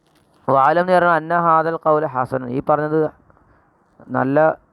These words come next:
വാക്കാണ്, ഹസനായ ഖൗലാണ്. ലൗലാ അന്നഹു അലാ ഖിലാഫി ഖൗലി അക്സരി മുഫസ്സിരിൻ, ഏ, മുഫസ്സിരിങ്ങൾ അധികരുടെ ഖൗലിന്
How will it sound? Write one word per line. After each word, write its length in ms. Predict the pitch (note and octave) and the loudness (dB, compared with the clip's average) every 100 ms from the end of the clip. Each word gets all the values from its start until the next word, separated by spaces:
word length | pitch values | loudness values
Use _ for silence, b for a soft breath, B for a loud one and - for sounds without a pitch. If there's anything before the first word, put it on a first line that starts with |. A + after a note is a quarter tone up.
| _ _ _ _ _ _ - | _ _ _ _ _ _ -2
വാക്കാണ്, 400 | C#3 - A#2+ G2+ - _ _ _ _ - | -2 -2 -4 -4 -12 _ _ _ _ -12
ഹസനായ 460 | B2 B2 C#3+ D#3 D#3+ D3+ | -10 -6 -2 0 2 2
ഖൗലാണ്. 320 | C#3 B2+ A2 G#2+ | 2 0 -4 -8
ലൗലാ 420 | A#2 B2+ D3+ D3+ D#3+ E3+ F3 E3 | -4 -4 0 2 4 4 2 0
അന്നഹു 300 | D3+ D#3 D#3+ E3+ C#3 | -4 -2 0 0 -2
അലാ 200 | C#3 D#3 C#3+ | -2 -2 -4
ഖിലാഫി 380 | C3+ C#3 C#3+ E3 D3 | -2 0 0 -2 -2
ഖൗലി 180 | C#3+ C3+ | 0 -2
അക്സരി 220 | - C3+ | -4 -10
മുഫസ്സിരിൻ, 400 | C3+ B2 - F#2+ - _ _ _ _ B B B B B B B - _ _ _ G#2+ | -8 -10 -10 -16 -20 _ _ _ _ B B B B B B B -20 _ _ _ -4
ഏ, 20 | B2+ C#3 D#3+ - _ _ - | 0 0 -2 -4 _ _ -10
മുഫസ്സിരിങ്ങൾ 600 | C#3 C#3 C#3+ D3 D#3 E3 F3 | -6 -2 0 0 -2 -2 0
അധികരുടെ 420 | E3+ E3 E3+ E3 F3+ E3 | 0 0 0 2 0 2
ഖൗലിന് 360 | D#3 D#3 D#3+ | 2 2 0